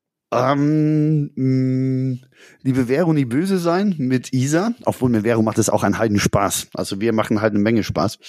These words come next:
Ähm, Isa war halt auch meine Freundin, meine Lebenspartnerin und das war halt einfach ein, äh, noch besser. Ähm, mit Vero ist es im Moment so, dass wir halt lange zu-, nicht mehr zusammen unterrichtet wär-, hätten und ich würde zwar eine Menge Spaß machen, aber ich glaube, es würde uns beiden auch eine Menge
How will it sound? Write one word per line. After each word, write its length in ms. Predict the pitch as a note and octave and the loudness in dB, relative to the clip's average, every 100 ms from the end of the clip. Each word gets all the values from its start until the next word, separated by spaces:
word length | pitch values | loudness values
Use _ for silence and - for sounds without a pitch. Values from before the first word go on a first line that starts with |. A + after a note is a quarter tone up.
| - - - - - - - - | -16 -12 -10 -10 -12 -12 -14 -2
Ähm, 540 | A2+ A#2+ A#2+ B2+ B2 A#2+ | 0 2 2 2 0 0
Isa 220 | C3+ C#3+ | 0 2
war 100 | C3+ | 2
halt 120 | C3 | 2
auch 120 | A#2 | 0
meine 220 | B2+ B2 | 2 0
Freundin, 400 | A2 - C#3 E3+ | 0 0 0 0
meine 180 | D3+ A2+ | 0 0
Lebenspartnerin 800 | G#2+ C3+ C#3+ - D3 D#3+ D3 D#3+ | 0 -2 -2 -2 -2 -2 0 0
und 140 | C3 B2 | 0 0
das 180 | A#2+ | 0
war 180 | A2+ A#2+ | 0 0
halt 200 | A#2+ B2 | 0 0
einfach 300 | - A#2 A#2+ | -2 -2 -2
ein, 300 | A#2+ A2 A2 | 0 0 0
äh, 360 | G#2 G#2+ A2 A2+ G#2 | 0 2 2 0 -2
noch 120 | A2 | -4
besser. 420 | G#2 C3+ D#3+ C#3 - - | -2 0 -2 -2 -10 -4
Ähm, 400 | A2+ A#2+ A#2+ A#2+ _ - - - - - _ _ _ _ _ _ | 0 2 0 -2 _ -20 -20 -20 -20 -20 _ _ _ _ _ _
mit 380 | B2+ C3 B2+ - G#2+ | -2 0 0 -4 -2
Vero 300 | A2 E3 G#3 | 0 2 2
ist 100 | F#3 | 0
es 120 | D#3 | 0
im 60 | D3+ | 0
Moment 280 | D3 D3 B2+ | 2 0 0
so, 160 | D#3 | 0
dass 140 | D3+ B2+ | 0 0
wir 80 | |
halt 100 | B2 | 0
lange 240 | A2 C#3+ D#3+ | 2 0 0
zu-, 140 | - | -2
nicht 160 | C3+ C3 | -4 -2
mehr 80 | B2 | -4
zusammen 320 | A#2+ B2 C3+ | -2 0 0
unterrichtet 500 | B2 A#2 D#3+ - G2+ | 0 -2 -2 -4 0
wär-, 240 | G#2+ A#2 A2+ | 0 0 0
hätten 240 | A#2+ D#3 D3+ | 0 0 2
und 120 | A#2+ | 2
ich 160 | A#2 | 0
würde 200 | A#2 B2 A#2 | 0 0 -2
zwar 320 | - A2+ A2+ | -2 0 2
eine 120 | A2 | 2
Menge 220 | A2+ A2+ | 2 0
Spaß 440 | - - C#3+ F#3 - | 0 -2 -2 -2 0
machen, 360 | G2+ D#3+ F3 | 0 0 0
aber 180 | C3 B2 | 0 0
ich 120 | A#2+ | -2
glaube, 440 | - G2 C3+ F3 F3+ | 0 0 2 0 -2
es 280 | D3+ B2+ | -2 -4
würde 200 | B2 D3 C#3+ | -2 0 0
uns 140 | B2+ | -2
beiden 300 | - A#2+ C3 | 0 0 0
auch 140 | B2 | 0
eine 80 | A#2 | 0
Menge 440 | A2+ A#2+ C#3 C#3 | 2 2 2 2